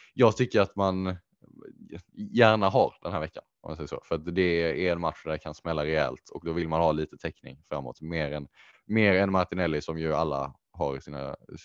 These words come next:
sina lag i princip. Så, men, eh, hur, eh, det, räcker det med att Solanke missar, eh, matchen som kommer denna vecka för att du ska skeppa, eller, eh, om, om, om vi får besked, okej, han kommer missa helgen, men han är tillbaka efter det. Hur, eh,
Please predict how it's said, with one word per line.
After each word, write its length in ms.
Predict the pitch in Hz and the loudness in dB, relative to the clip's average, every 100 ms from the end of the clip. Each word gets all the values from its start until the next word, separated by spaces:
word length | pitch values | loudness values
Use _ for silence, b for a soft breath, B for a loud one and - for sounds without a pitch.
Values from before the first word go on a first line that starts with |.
| - | -18
sina 200 | - 82 | -12 -4
lag 180 | 76 71 | -4 -4
i 60 | |
princip. 280 | - 80 71 - b b b b b b _ | -8 -14 -14 -16 b b b b b b _
Så, 180 | - 101 98 98 95 | -2 2 4 4 2
men, 440 | 90 80 104 110 107 | 0 -4 0 2 2
eh, 200 | 101 87 90 _ | 2 0 -4 _
hur, 680 | 73 87 90 104 101 95 95 | -10 -8 -4 -2 0 2 0
eh, 140 | 92 95 98 _ - _ _ _ _ 85 | -2 -4 -12 _ -20 _ _ _ _ -6
det, 80 | 87 | 0
räcker 340 | 117 - 92 | 0 0 -2
det 60 | 92 | -2
med 80 | |
att 80 | 90 | -2
Solanke 340 | - 113 98 98 | 0 -2 -2 -4
missar, 560 | 101 - 90 85 85 90 _ | -6 -4 -2 -2 -2 -10 _
eh, 160 | 80 82 | -6 -4
matchen 320 | 90 85 87 | -2 -4 -6
som 100 | 90 | -8
kommer 200 | - 87 | -6 -4
denna 180 | 87 85 | -2 -2
vecka 260 | 85 87 80 | -4 -4 -4
för 80 | |
att 60 | 82 | -4
du 80 | 82 | -6
ska 120 | - | -8
skeppa, 440 | - 85 - 71 | -6 -6 -4 -4
eller, 340 | 73 76 76 76 _ _ _ _ - | -4 -4 -6 -10 _ _ _ _ -6
eh, 60 | |
om, 240 | 85 98 101 | 0 0 2
om, 200 | 117 107 | 2 2
om 100 | 123 | 2
vi 80 | |
får 120 | 117 113 | 2 0
besked, 280 | 98 104 | 2 2
okej, 260 | 95 107 98 | 4 4 2
han 100 | 92 | 0
kommer 160 | 101 95 | -2 -4
missa 240 | 98 92 | -4 -2
helgen, 460 | 101 82 78 78 82 | -2 -2 -2 -4 -6
men 240 | 85 76 | -6 -4
han 160 | 85 82 | -6 -6
är 60 | |
tillbaka 400 | - 87 80 - | -8 -2 -2 -2
efter 220 | 85 _ | -8 _
det. 180 | 82 71 - _ | -4 -4 -6 _
Hur, 360 | 87 82 78 | -6 -4 -4
eh, 80 | 78 | -6